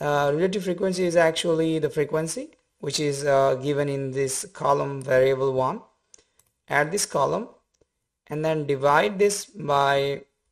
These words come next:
sum of this whole column, and then eventually if you want, mm, you know,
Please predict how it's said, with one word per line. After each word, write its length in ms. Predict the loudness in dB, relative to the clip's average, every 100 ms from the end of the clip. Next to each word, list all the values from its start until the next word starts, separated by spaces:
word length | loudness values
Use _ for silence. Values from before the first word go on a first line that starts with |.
| _ _ _ _ _ _ _ -20 -20
sum 720 | -12 -4 2 2 2 -2 -8 -12 _ _ _ _ _ _ _ _
of 340 | 4 6 4 0 -6
this 340 | -2 -2 -4 -6 _
whole 240 | 2 2
column, 540 | 2 0 2 2 -2 -8 _ _ _ _ _ _ _ _ -20 _ _ _ _ -8
and 240 | -4 2
then 420 | 2 4 0 -2
eventually 840 | -2 0 0 0 0 0 0 -2 -2
if 140 | -6
you 100 | -4
want, 400 | -2 -2 -4 -8 -16 -16
mm, 420 | -12 -12 -12 -16 _
you 120 | -6
know, 380 | -4 -2 -2 -4